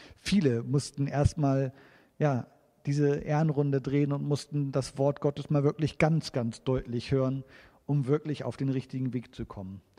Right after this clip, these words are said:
Mose, Jona, vielleicht fallen dir noch mehr ein. Gott muss ihm erstmal eins ganz klar machen: „Ich werde bei dir sein.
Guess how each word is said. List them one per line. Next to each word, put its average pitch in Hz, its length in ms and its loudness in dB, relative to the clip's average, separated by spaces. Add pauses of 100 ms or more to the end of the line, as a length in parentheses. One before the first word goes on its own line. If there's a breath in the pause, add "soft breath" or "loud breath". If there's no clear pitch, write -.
(140 soft breath)
Mose, 135 580 0 (300 loud breath)
Jona, 131 640 4
vielleicht 117 320 0
fallen 110 220 0
dir 107 100 2
noch 98 140 0
mehr 90 300 -6
ein. 82 240 -10 (1080)
Gott 160 200 2
muss 170 220 2
ihm 156 140 -2
erstmal 147 340 0 (260)
eins 151 360 0
ganz 139 280 0
klar 139 280 0
machen: 139 340 0 (440 soft breath)
„Ich - 180 2
werde 123 180 0
bei 143 280 0
dir 110 180 -2
sein. 78 340 -14